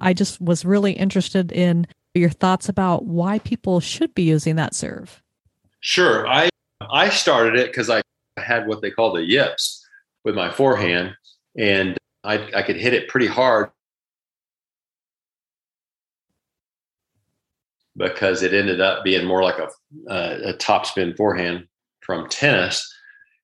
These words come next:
Speaker 2: And so I realized that my backhand,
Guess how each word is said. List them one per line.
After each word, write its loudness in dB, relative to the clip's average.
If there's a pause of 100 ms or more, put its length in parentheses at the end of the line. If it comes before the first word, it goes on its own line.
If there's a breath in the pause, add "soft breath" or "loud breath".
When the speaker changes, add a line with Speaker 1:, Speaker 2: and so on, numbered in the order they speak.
Speaker 2:
And 0
so 2 (400)
I 0
realized 2
that -4
my -4
backhand, 0